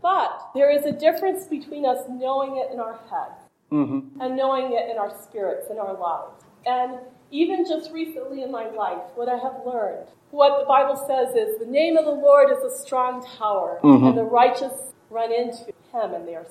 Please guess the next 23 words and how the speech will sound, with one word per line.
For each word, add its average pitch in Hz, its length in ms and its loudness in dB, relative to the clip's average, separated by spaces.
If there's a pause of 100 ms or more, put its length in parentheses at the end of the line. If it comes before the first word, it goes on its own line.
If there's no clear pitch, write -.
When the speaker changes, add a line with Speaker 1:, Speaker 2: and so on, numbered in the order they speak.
Speaker 1:
saved." - 360 -4 (180)
And 233 100 -16
so 277 220 8
there 311 180 8
are 302 80 6
moments 302 360 4
in 269 80 -6
my 262 140 -4
life 233 300 2
where 208 120 -6
all 262 160 6
I 311 160 4
can 285 160 -6
do 285 180 -6
is 240 160 -6
in 214 140 -8
my 202 120 -8
spirit, 247 460 0
I'm 214 220 0
crying 240 280 -6
out, 233 320 0
"Jesus." 330 440 -2 (280)
Jesus. 277 400 -8